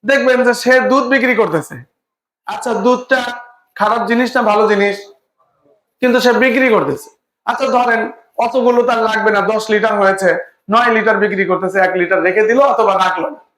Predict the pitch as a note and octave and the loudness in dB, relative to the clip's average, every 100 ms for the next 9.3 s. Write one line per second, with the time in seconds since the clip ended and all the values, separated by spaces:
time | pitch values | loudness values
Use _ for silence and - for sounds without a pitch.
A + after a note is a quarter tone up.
0 | _ _ _ _ _ _ _ _ _ G3 | _ _ _ _ _ _ _ _ _ 0
1 | G#3+ A#3 G#3+ C4+ C#4 D4 B3+ G3+ F#3+ - | 2 2 2 2 2 4 2 2 0 -2
2 | - - _ _ _ _ _ _ _ B3+ | -8 -18 _ _ _ _ _ _ _ -6
3 | C4 C4+ B3+ A3 G#3 A3 - - _ G#3 | -4 -4 -2 2 2 0 -4 -10 _ -2
4 | C4 C4 B3+ A#3+ A3+ G3 F#3+ F#3+ F3 E3 | 2 2 2 0 0 -2 0 0 2 0
5 | C3+ - _ _ _ _ _ G3 G#3 A#3 | -2 -10 _ _ _ _ _ -6 -2 -2
6 | A#3 A#3+ A#3+ A#3+ A#3+ - _ _ _ - | 0 0 2 0 -4 -12 _ _ _ -6
7 | F3+ A#3 G#3+ A3+ A3+ A3 A3 G#3 - - | -2 0 0 2 2 4 2 0 -6 -20
8 | _ _ _ - - A#3 A#3 A#3 G#3+ F#3+ | _ _ _ -8 -2 0 2 0 0 -2
9 | E3 C#3 - | -2 -4 -8